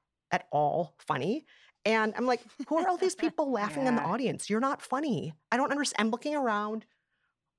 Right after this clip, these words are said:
Speaker 1: Why are they clapping? Are they all high right now? Did everybody snort a bunch of lines before this? 'Cause none of this is funny
Speaker 2: <laughs>
Speaker 1: right now. And then the one-on-one, uh, you know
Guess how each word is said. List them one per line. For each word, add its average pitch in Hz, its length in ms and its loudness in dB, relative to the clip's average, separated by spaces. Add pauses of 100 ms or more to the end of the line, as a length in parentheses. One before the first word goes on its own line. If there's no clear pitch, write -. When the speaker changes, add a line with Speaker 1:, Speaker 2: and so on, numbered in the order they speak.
(120)
Speaker 1:
Why 196 220 2
are 240 80 4
they 285 100 2
clapping? 226 560 -2
Are 170 80 2
they 190 140 2
all 202 100 2
high 180 320 0
right 254 260 -2
now? 311 360 -4
Did - 120 0
everybody 208 340 0
snort 202 420 0
a 190 80 -2
bunch 180 240 -2
of 139 160 -6
lines 196 380 0
before 262 340 -4
this? 330 180 -2
'Cause 196 220 -4 (680)
none 226 320 4
of 311 140 2
this 427 180 2
is 226 140 4 (140)
funny 247 240 2
Speaker 2:
<laughs> - 0 -
Speaker 1:
right 143 260 -2
now. 139 420 -2 (440)
And 214 180 2
then 214 340 2 (280)
the 208 120 0
one-on-one, 202 960 0 (560)
uh, 175 300 2 (480)
you 190 100 0
know 147 280 -2